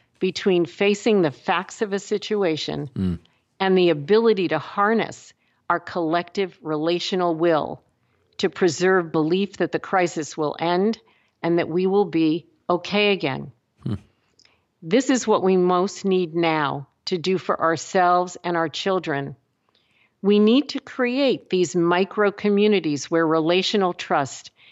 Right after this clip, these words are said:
Speaker 1: is strong in ways that make it possible to build collective strength,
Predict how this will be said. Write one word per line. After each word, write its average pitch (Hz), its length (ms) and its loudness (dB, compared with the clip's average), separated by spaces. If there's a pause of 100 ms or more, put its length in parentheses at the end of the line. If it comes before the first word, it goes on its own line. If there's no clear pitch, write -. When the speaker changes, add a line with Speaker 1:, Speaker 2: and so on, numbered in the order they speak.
(120)
Speaker 1:
is - 120 -8
strong 156 800 -2 (400)
in 175 200 2
ways 185 300 2
that - 120 -4
make 220 200 4
it - 140 -4
possible 190 560 -2
to 175 140 -6
build 170 540 2
collective 160 480 -4
strength, 190 540 -2